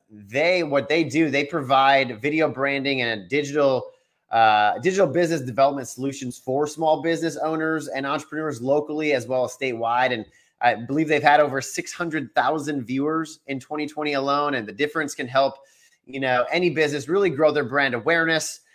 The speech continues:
uh, and develop a message that, that humanizes your business in a way that grows your brand, expands your connections and relationships, increase, increases your, uh,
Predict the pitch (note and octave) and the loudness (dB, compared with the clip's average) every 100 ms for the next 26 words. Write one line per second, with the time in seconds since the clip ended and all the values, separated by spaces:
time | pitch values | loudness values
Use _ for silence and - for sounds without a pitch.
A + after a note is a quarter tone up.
0 | _ - B2+ B2+ C3+ C3+ D#3+ D#3 C#3 C#3+ | _ -4 -2 0 0 4 4 4 0 -2
1 | D3+ C3 C3 A2+ _ B2 A2+ - A3+ A3 | -2 0 0 0 _ -6 -6 -6 -6 -4
2 | E3+ C3 A#2 A#2+ A#2 A#2 B2+ A#2+ B2+ C3 | -2 0 -2 -4 -4 -4 -2 -4 -4 -6
3 | A#2+ A#2 C3 B2 G#2+ C3 C#3 B2+ B2 C3 | -4 0 0 2 0 2 2 2 -4 -4
4 | C3+ C3+ A#2 - - D#3+ D#3+ C#3 C#3 C3+ | -2 -2 -4 -10 -6 -4 -2 -4 -2 0
5 | B2+ C#3 C3 A#2+ A#2 A#2 B2+ B2 A#2+ B2 | 0 -2 -6 -6 -6 -4 -4 -4 -8 -6
6 | A#2+ - _ _ - D3+ D#3+ D#3 D3 - | -6 -8 _ _ -8 -6 -2 -2 -2 -8
7 | - D3 - D#3+ D#3 C3+ B2+ A#2+ G#2+ G#2 | -10 -10 -4 -2 -2 -4 -4 -4 -2 -2